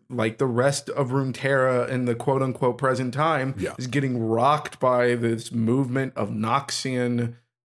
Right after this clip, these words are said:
Speaker 1: presence everywhere.
Speaker 2: Yeah.
Speaker 1: War is all across the horizons, and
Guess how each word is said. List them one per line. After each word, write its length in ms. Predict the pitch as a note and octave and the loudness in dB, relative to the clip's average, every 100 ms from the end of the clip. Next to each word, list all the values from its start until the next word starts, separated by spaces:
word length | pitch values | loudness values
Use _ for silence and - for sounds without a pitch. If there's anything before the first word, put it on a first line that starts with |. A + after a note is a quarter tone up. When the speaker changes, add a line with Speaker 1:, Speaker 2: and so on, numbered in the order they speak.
| - | -20
Speaker 1:
presence 580 | A#2+ C#3+ B2+ B2+ A#2+ A#2 - | -2 0 2 0 -2 -4 -2
everywhere. 680 | B2 B2 A2+ A#2 G#2+ F2 F2 G2+ | -2 0 -2 -4 -4 -6 -6 -4
Speaker 2:
Yeah. 180 | F2 - _ | -4 -6 _
Speaker 1:
War 500 | A#2+ A#2+ D3 D#3+ D3+ | 0 4 6 8 6
is 120 | C#3+ B2 | 4 2
all 260 | B2+ C#3 C#3+ | 4 4 4
across 340 | A#2+ C3+ C3 | 4 2 2
the 100 | C3 | 0
horizons, 840 | B2 A#2+ B2 B2+ A#2 A2 G#2+ G#2+ - _ _ _ | 0 4 4 4 2 0 -2 -4 -10 _ _ _
and 680 | B2+ B2 B2 A#2+ B2 B2 A#2+ | 0 2 2 2 2 0 -2